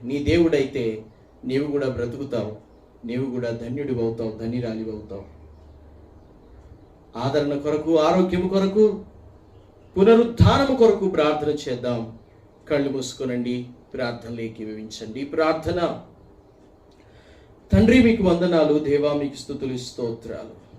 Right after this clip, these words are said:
నాయనా, ఎంత గొప్ప ఆదరణ తండ్రి. ఇద్దరు సహోదరులకు ఒక్కడే సహోదరుడు ఉన్నాడు, తల్లి లేదు, తండ్రి లేదు.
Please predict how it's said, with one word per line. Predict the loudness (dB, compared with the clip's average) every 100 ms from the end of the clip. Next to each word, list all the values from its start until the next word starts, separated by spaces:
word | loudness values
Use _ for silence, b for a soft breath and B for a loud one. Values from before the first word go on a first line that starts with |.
| -20 -20 -10
నాయనా, | -4 -2 -2 -4 -6 -10 -16 -20 b b b b
ఎంత | 0 2 2 0 -2
గొప్ప | -2 0 0 0
ఆదరణ | -4 -2 -4 -4 -4 -4
తండ్రి. | -6 -6 -6 -4 -4 -6 -14 -20 _ _ b b b b b -6
ఇద్దరు | 0 4 4
సహోదరులకు | 4 4 6 6 6 4 2
ఒక్కడే | 0 2 4 6 6 2
సహోదరుడు | 2 -2 2 4 6 8 6
ఉన్నాడు, | 6 2 -2 -4 -12 -20 -20 -20 -20 _ _ _ -8
తల్లి | -4 -2
లేదు, | -2 -2 -4
తండ్రి | -2 -4 -4
లేదు. | -4 -4 -6